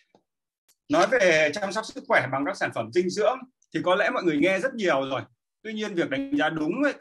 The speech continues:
về nó ấy, thì không phải ai cũng có đánh giá đúng. Thậm chí với rất nhiều người có chuyên môn cũng chưa đánh giá hết được cái vai trò của các sản phẩm dinh dưỡng đối với sức khỏe của chúng ta. À, và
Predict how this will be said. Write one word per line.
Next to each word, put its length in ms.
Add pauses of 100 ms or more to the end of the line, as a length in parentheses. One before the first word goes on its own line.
(200)
về 120
nó 260
ấy, 100 (320)
thì 60
không 200
phải 180
ai 200
cũng 140
có 100
đánh 160
giá 160
đúng. 360
Thậm 160
chí 240 (340)
với 160
rất 160
nhiều 260
người 240
có 160
chuyên 300
môn 340 (420)
cũng 280
chưa 200
đánh 160
giá 160
hết 300
được 200 (160)
cái 100 (200)
vai 200
trò 300
của 400
các 160
sản 180
phẩm 160
dinh 160
dưỡng 260
đối 160
với 140
sức 160
khỏe 200
của 100
chúng 100
ta. 240 (420)
À, 160
và 500